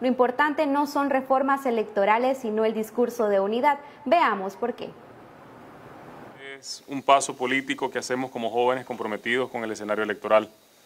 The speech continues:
Speaker 2: sin desatender lo que ya hemos nombrado, la liberación de los presos políticos y las condiciones necesarias para el restablecimiento de los derechos de los nicaragüenses. Eso es básico y no puede malinterpretarse. Nosotros estamos de acuerdo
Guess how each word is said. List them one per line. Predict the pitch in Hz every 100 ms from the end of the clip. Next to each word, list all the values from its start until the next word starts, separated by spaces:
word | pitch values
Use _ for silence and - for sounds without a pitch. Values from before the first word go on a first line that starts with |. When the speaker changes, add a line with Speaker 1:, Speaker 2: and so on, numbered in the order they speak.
| - - - -
Speaker 2:
sin | 123
desatender | 117 110 113 107 104 117 143 147
lo | 131
que | 117 107
ya | 117
hemos | 127 127
nombrado, | 101 104 123 120 98 - - _ _ _ _
la | 98
liberación | 95 98 98 123
de | 135
los | -
presos | 127 127
políticos | - 120 120 123 139 131
y |
las | 117
condiciones | 113 104 101 117 123
necesarias | 113 113 110 110
para | 113
el | 107
restablecimiento | 110 107 104 101 98 104 107 120
de |
los | 110
derechos | 101 104 117
de | 110
los | 104
nicaragüenses. | 95 90 92 92 - - - _
Eso | -
es | 113
básico | 107 - - - _ _ - - -
y |
no | 107 110 110
puede | 127 127
malinterpretarse. | 120 117 117 110 104 107 101 - - _ - _ _ _ _ -
Nosotros | 101 113 131
estamos | 123 120 117 120 117 113
de | 107
acuerdo | - 135 160 170 175 175